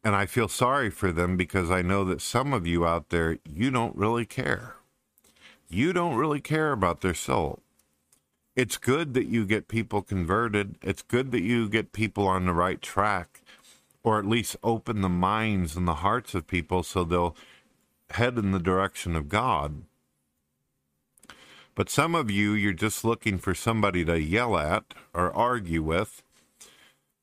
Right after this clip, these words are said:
And some of you are just looking for validation, because if other people think like you, then that must mean you're right. That must mean you're right with Jesus. And that's a really poor way to look at things, folks.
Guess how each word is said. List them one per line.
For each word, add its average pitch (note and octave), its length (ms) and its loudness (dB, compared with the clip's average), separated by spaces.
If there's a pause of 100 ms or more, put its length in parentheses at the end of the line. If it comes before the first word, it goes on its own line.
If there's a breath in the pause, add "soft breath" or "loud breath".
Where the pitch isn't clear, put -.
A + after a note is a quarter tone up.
(340)
And A2+ 260 0
some B2 220 0
of A#2 140 2
you A2+ 140 2
are A2+ 60 2
just G#2 280 -2
looking A2 340 0
for A2 180 0
validation, G#2 1000 0 (180)
because F2+ 340 -2
if G2 180 0
other A#2+ 240 2
people F#2 420 -2
think F2+ 300 -2
like F2 300 -2
you, F2 320 2 (400 soft breath)
then A#2 140 0
that D3 180 0
must C#3 260 -2
mean C3+ 240 -2
you're C3+ 140 -2
right. C#3 340 -2 (540)
That B2 160 0
must B2 260 -4
mean A#2+ 300 0
you're G#2+ 220 2
right F#2 440 -2
with A#2 200 -10
Jesus. E2+ 840 -8 (880 loud breath)
And F2+ 140 0
that's E3+ 200 -2
a G#2+ 60 0
really B2 320 2
poor A#2+ 420 0
way A2 240 2
to E2+ 60 -2
look G2 260 0
at D2+ 140 -12
things, D#2 320 -2
folks. - 640 -4